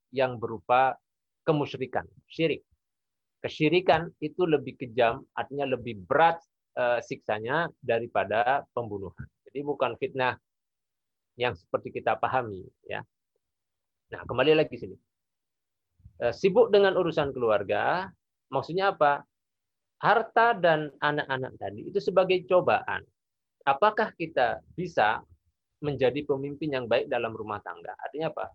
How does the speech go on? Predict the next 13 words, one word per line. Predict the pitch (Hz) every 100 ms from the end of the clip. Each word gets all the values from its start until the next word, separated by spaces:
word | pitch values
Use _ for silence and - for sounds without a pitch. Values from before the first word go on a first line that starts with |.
| -
Keluarga | 139 143 139 127 135 120
itu, | - 123 180 190 _ _ _ _ _ _ - - -
eh, | 131 127 131 131 127 127 _ _ _ _ -
apa, | - 156 - _ _
dijadikan | 127 139 123 131 120 127 - 170 175
sebagai | 151 131 135 143
sarana, | 127 120 113 95 - _ _ _ _ _
ya, | - 117 -
untuk | 160 190 175
menambah | 170 165 156 175 165
nuansa-nuansa | 160 151 151 165 156 143 139 156 151
iman | 151 143
tadi. | 135 113 92